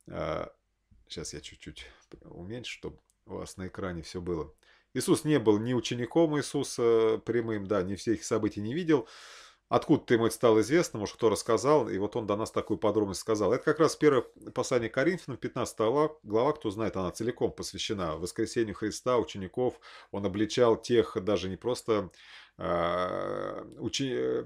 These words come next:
э, с-, там, ц-, ц-, церкви, э, каких-то участников общины, да? Нет, самих там начальников, которые уже начальствующие, как Павел писал, стали в, в церкви, которую он сам насадил,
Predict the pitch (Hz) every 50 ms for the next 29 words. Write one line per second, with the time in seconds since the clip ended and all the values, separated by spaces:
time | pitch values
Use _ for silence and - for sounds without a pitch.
0 | 117 123 - - - 123 65 64 64 62 64 65 - - - - - - 104 95
1 | - - 135 135 113 - - - 131 - - 151 123 110 - 110 104 95 92 92
2 | 92 90 90 90 87 87 85 85 82 82 - - 104 - - 107 87 - - 101
3 | 95 90 92 92 98 107 113 110 - 135 117 - - 98 - - 95 - 113 113
4 | - - - 120 104 92 90 90 120 135 123 107 101 104 120 147 151 151 - -
5 | - 117 120 123 117 - - 110 104 107 113 - - 127 127 123 123 107 - -
6 | 104 - - 87 - 101 92 92 85 101 104 107 107 - 123 120 127 117 - -
7 | 107 92 - - 85 - 82 - - 104 95 87 - - 78 - 127 123 - -
8 | - 104 98 92 90 82 - _ _ _ _ _ _ _ _ _ _ - - -
9 | - 110 107 - - - - - - - - - - - - - - 151 143 110
10 | 117 110 - 107 - 117 110 107 104 - 123 113 104 92 - - 101 95 107 131
11 | 147 147